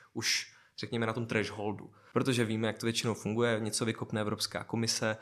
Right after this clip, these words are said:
Evropský parlament fanaticky chce mnohem víc, že jo, větší integrace a podobně a rada tato zase trošičku se snaží klidnit. Většinou to tak bývá, ale třeba konkrétně u té zelené politiky mi přijde, že i ta komise je hodně, hodně ambiciózní.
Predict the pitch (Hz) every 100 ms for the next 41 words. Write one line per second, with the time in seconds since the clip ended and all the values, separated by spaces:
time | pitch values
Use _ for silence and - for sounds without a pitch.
0 | - - 113 110 - - 101 104 104 -
1 | 101 - - - - - 101 107 104 104
2 | 110 104 113 113 - - - 110 104 -
3 | - 90 - 104 110 101 104 - 98 113
4 | 110 110 104 104 107 104 101 104 104 -
5 | 101 - - - - 104 95 110 95 101
6 | 92 90 - 107 - 117 110 - 104 104
7 | 98 - - 120 135 135 - 139 131 120
8 | 117 117 113 123 110 113 110 - 107 -
9 | 104 - 107 113 110 123 123 113 107 113
10 | 107 101 107 101 98 95 95 85 - -
11 | - - 76